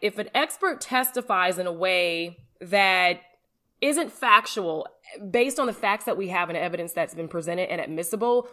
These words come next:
well, you can't let that in. And, and the trial judge will exclude that evidence under four oh three,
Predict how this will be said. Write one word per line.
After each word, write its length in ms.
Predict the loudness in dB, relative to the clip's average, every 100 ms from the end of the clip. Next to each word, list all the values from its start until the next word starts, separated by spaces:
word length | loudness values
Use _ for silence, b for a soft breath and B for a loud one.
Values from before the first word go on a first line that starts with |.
| -6
well, 100 | -6
you 80 |
can't 280 | -2 -2 -2
let 180 | -2 -2
that 180 | -2 -2
in. 280 | -4 -8 -12
And, 140 | -6
and 200 | -2 -2
the 60 | -2
trial 340 | 2 4 4
judge 460 | 4 4 4 2 -2
will 240 | 0 2
exclude 540 | 2 -2 -4 -2 -2 0
that 180 | 2
evidence 420 | 2 4 2 2 -2
under 220 | -4 -2
four 280 | -4 -2 2
oh 120 | 2
three, 440 | 0 -2 0 -2